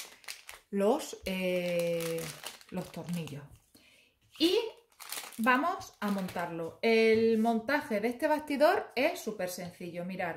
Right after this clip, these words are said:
tenemos dos barras redondas con estos, con estos clics, estas pestañitas, que aquí es donde ponemos la tela y con esto lo sujetamos. A mí este sistema me encanta. Y bueno, deciros que Lucas,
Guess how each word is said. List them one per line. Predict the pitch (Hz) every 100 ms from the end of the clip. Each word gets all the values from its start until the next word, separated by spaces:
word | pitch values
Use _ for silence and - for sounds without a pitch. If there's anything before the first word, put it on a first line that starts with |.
| -
tenemos | 202 190 170 160 - _ _ _ _ _
dos | 220 262 262
barras | 277 269 262 247 214
redondas | 262 269 349 349 403 466 -
con | 220 214 214 -
estos, | 220 214 - 220 220 220 214 214 214 214 208 208 208 - - _ _ _ -
con | 196 196 - _
estos | - 208 - 214 202 202 208 -
clics, | 233 285 240
estas | 226 214
pestañitas, | 202 196 208 202 277 311 381 381
que |
aquí | 185 185 208
es | 190
donde | 202 196 190 190
ponemos | 196 190 185 185
la | 190
tela | 185 208 180 -
y | 196
con | - 180
esto | 214 214 151 - - - - - -
lo | 202 208 -
sujetamos. | - 180 180 208 233 311 247
A | 185
mí | 196 196
este | 190 - 190 190
sistema | 185 185 214 202 175
me | 170
encanta. | 165 196 214 320 453 - - - - - _
Y | - 285 330 -
bueno, | 269 302
deciros | 254 233 262 311 370
que | 359 269 247 247 240 233 226 226 226
Lucas, | 262 277 370